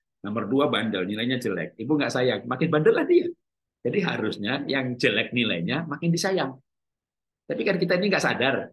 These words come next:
Kita hidup tapi nggak sadar. Kita parenting tapi kita nggak sadar. Atau nggak tahu.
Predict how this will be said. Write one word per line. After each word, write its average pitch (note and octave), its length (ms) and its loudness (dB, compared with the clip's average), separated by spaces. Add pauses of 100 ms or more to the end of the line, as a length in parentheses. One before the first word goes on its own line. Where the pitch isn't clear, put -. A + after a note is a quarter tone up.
Kita E3 240 -2
hidup B2+ 240 0
tapi C3+ 200 0
nggak G2 120 -2
sadar. A2 320 -2
Kita A#2+ 240 -2
parenting G#2 400 -2
tapi B2 160 0
kita B2+ 160 2
nggak G#2 160 -2
sadar. A#2 240 -2 (960)
Atau F#2+ 240 -2
nggak C#3 160 0
tahu. F3+ 180 6